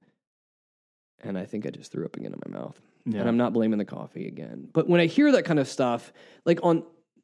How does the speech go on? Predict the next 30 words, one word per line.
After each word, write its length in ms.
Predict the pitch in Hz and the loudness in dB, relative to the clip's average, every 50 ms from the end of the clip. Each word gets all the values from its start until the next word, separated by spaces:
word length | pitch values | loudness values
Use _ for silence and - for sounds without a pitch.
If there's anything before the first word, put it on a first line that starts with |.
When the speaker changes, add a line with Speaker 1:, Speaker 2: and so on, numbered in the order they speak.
| _ _ _ _ _ _ _ | _ _ _ _ _ _ _
Speaker 1:
on 220 | - 185 170 160 156 | 2 2 2 2 0
so 840 | - - - - - - - - - 269 254 254 269 277 294 294 | -2 -2 -2 -2 -2 -2 -2 -2 0 2 2 4 4 4 4 4
many 220 | 285 285 254 247 240 | 4 4 4 6 4
different 320 | 220 190 - 185 139 165 | 4 4 4 2 2 2
levels, 360 | 151 139 131 127 113 107 98 | 2 2 2 0 -2 -2 -6
so 720 | - - - - - - - - 156 277 320 320 311 302 285 | -8 -14 -18 -18 -18 -14 -10 -4 -2 0 0 0 0 -2 -2
many 200 | 269 247 226 185 | 0 0 2 2
different 280 | 185 160 156 156 143 | 2 2 2 0 2
levels, 460 | 143 135 135 127 131 131 131 123 117 | 2 2 2 2 2 2 2 0 0
like, 180 | 123 127 123 120 | 0 -2 0 0
I 100 | 123 120 120 | 0 -2 -2
cringe, 680 | - - - 165 156 151 147 147 147 147 143 127 - - - - - - - - _ - | -4 -2 2 4 4 4 6 4 4 4 2 2 0 -6 -20 -20 -20 -20 -20 -16 _ -4
I 100 | 117 123 | -4 -2
feel 220 | - - 113 107 | 0 2 0 0
sick, 440 | - - - - - 143 139 139 - - | 0 -2 -2 2 2 4 4 2 0 -2
I 100 | 127 - | -2 0
feel 160 | - 117 110 | 0 0 0
dirty 580 | 110 107 - - 120 120 131 139 143 151 147 147 | -2 0 0 2 4 6 6 6 6 6 4 4
even 200 | 120 123 117 107 | 4 4 2 0
saying 480 | - - - 131 123 127 131 135 127 | -2 -2 0 2 2 4 4 4 4
those 200 | 120 113 110 110 | 4 4 2 2
words. 760 | 110 110 110 113 117 131 131 131 123 120 113 110 107 - - _ _ _ _ _ _ _ _ _ _ _ _ _ _ _ _ _ _ _ _ _ _ _ - - | 0 0 0 0 2 2 4 4 4 2 0 0 -4 -8 -14 _ _ _ _ _ _ _ _ _ _ _ _ _ _ _ _ _ _ _ _ _ _ _ -4 2
'Cause 180 | - 196 175 190 | 2 4 4 6
even, 220 | 233 240 269 226 | 4 4 6 4
like, 180 | 202 170 160 - | 2 2 4 4
let's 140 | 220 220 - | 4 4 4
just, 160 | 262 214 - | 2 2 4
okay, 220 | 180 170 165 143 | 4 4 4 4
let's 180 | 127 170 196 - | 4 4 4 4
just, 200 | 240 - - | 2 0 0